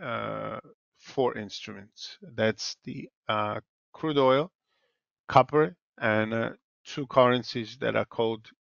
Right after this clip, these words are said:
commodity currencies, which is Australian and New Zealand dollar. So let's take a quick look. We start with oil. Oil is bouncing. If you remember, I mentioned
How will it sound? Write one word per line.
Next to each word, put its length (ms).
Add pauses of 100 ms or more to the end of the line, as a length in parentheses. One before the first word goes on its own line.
(120)
commodity 520
currencies, 640
which 200
is 80
Australian 580
and 220
New 160
Zealand 380
dollar. 300
So 220
let's 240
take 220
a 160
quick 220
look. 240 (400)
We 60
start 340
with 140 (120)
oil. 360 (840)
Oil 240
is 120
bouncing. 460
If 220
you 100
remember, 480 (600)
I 100
mentioned 580